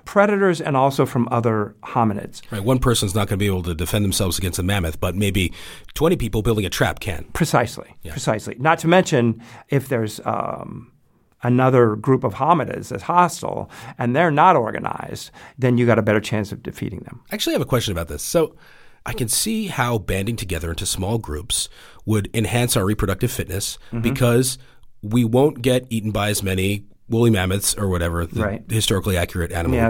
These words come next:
Speaker 2: would be.
Speaker 1: they were <laughs> probably not woolly mammoths, but anyway,
Speaker 2: <laughs>
Speaker 1: move-, moving
Speaker 2: Whatever.
Speaker 1: on.
Speaker 2: Large predators.
Speaker 1: <laughs>
Speaker 2: Um,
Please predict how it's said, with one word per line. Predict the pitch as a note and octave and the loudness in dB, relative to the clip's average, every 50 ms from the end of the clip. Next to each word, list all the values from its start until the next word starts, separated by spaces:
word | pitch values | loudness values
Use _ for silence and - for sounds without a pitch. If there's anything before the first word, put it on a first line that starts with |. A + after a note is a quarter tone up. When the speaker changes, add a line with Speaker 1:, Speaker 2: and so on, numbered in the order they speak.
| A2+ G#2+ | 4 2
Speaker 2:
would | A2 - B2+ A#2 - | 2 0 -2 -2 0
be. | A#3 | 0
Speaker 1:
they | A#3 - C4+ - | 0 0 -2 -4
were | |
<laughs> | - | 0
probably | - - A#3 G3+ F#3+ | 2 4 4 4 6
not | E3+ E3 D#3 C3 | 4 2 2 0
woolly | B2+ B2+ A#2 A2+ | -2 -4 -4 -6
mammoths, | A2+ A2 G#2+ G#2+ G#2+ | -8 -10 -10 -10 -4
but | - D#3+ F3+ | 2 2 4
anyway, | E3+ D3+ C#3 C#3 - G#2+ - - E3+ | 4 4 2 2 2 2 -2 -2 0
Speaker 2:
<laughs> | - - - | 0 -2 0
Speaker 1:
move-, | D3+ D#3+ F#3+ G#3+ G#3 E3+ C#3 | 4 4 4 4 4 0 0
moving | C#3 C#3 F3 G3 A3+ G3+ | 0 4 4 4 6 6
Speaker 2:
Whatever. | D#3+ C3 A#2 | 4 4 2
Speaker 1:
on. | A#2 A#2+ A#2 - | 0 -4 -8 -6
Speaker 2:
Large | C3+ C#3 D#3 E3+ E3+ E3 - D#3 | -2 2 2 4 2 2 0 -2
predators. | - D3 A#2+ - - - F4 - - - F4+ F4 - - - | 0 0 0 0 0 0 -2 -2 -2 -2 -4 -4 -4 -6 -8
Speaker 1:
<laughs> | - - - - E4+ | -8 -8 -8 -6 -2
Speaker 2:
Um, | - C3+ C3+ C3 B2+ A#2+ A#2 G#2+ - | 2 2 4 4 4 2 0 -2 -6